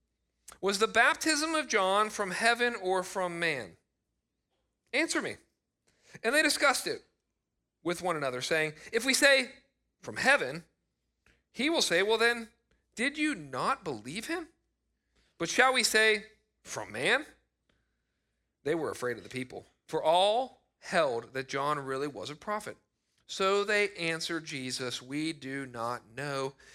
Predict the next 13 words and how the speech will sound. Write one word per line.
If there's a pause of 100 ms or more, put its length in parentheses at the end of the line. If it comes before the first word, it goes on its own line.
(140)
And
Jesus
said
to
them,
"Neither
will
I
tell
you
by
what
authority